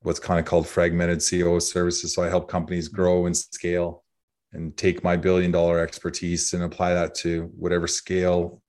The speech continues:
or whatever size of company they are at the time. And then I do executive coaching as well. So just helping executives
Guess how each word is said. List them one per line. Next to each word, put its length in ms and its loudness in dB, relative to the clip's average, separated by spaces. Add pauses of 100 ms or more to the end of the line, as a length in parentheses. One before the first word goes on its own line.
(140)
or 80 -8
whatever 300 0
size 420 2
of 60 -4
company 260 -2
they 120 -2
are 180 0
at 120 -6
the 80 -8
time. 320 -4 (960)
And 120 -2
then 80 4
I 40 4
do 120 4
executive 500 2
coaching 380 0
as 100 -4
well. 320 2
So 180 -4
just 160 -8
helping 280 0
executives 1080 -4